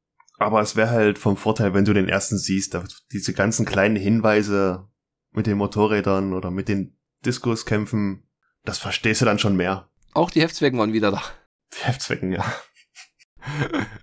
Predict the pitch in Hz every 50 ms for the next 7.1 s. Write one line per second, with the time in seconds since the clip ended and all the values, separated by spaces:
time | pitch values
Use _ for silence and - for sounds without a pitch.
0 | - - - _ _ _ _ _ _ _ - 143 120 104 87 95 98 143 135 -
1 | _ _ _ _ _ _ _ _ - 90 85 85 85 85 92 87 87 90 90 -
2 | - - 101 92 87 - _ _ _ _ _ _ _ _ _ _ _ _ - -
3 | - - 101 92 - 110 117 113 - 127 120 117 135 127 117 - - - 90 -
4 | 113 110 120 120 113 101 - 117 110 113 110 104 101 - - 98 95 - - 107
5 | 113 - - - 101 90 85 87 98 123 147 151 147 147 - - - 95 104 98
6 | 196 196 - - 123 117 - - 120 107 - - - 107 - - 127 117 110 104
7 | - _